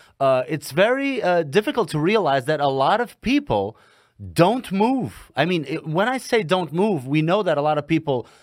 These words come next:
don't move a lot or don't work out, or when they think about working out, they just go for a walk,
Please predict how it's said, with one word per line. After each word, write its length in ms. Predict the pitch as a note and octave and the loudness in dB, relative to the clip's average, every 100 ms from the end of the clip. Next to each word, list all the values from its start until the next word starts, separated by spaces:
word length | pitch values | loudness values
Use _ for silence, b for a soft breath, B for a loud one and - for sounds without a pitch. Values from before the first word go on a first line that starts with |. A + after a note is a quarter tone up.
| b - | b 0
don't 420 | D3 C#3+ C3 A2+ | 2 2 -2 -4
move 340 | C#3 C#3+ A2+ - | 2 4 2 -4
a 100 | A2 | -4
lot 400 | G2 A2 D3+ - | 0 0 -2 -4
or 200 | B2 A#2+ | -4 -2
don't 380 | G2+ B2+ A#2+ G#2+ | 0 -2 -2 -6
work 380 | F#2 A#2 G#2+ - | -4 -2 -2 0
out, 260 | G2+ A#2+ C3+ | 0 0 0
or 220 | A#2 A2 | -2 -2
when 240 | G#2 B2 | -2 -4
they 160 | A#2 A#2+ | -2 -4
think 300 | A2 C3 A#2+ | -2 -6 -4
about 260 | A2 A#2 A2 | -2 -2 0
working 340 | A#2 - G#2+ | -4 -4 -4
out, 200 | A#2 A2 | -2 -2
they 100 | G#2+ | -6
just 220 | G2 - | -8 -6
go 120 | A2+ | -6
for 160 | G2 G#2 | -4 -4
a 60 | F2+ | -4
walk, 480 | F#2 A2 C#3 - | -2 -4 -4 -12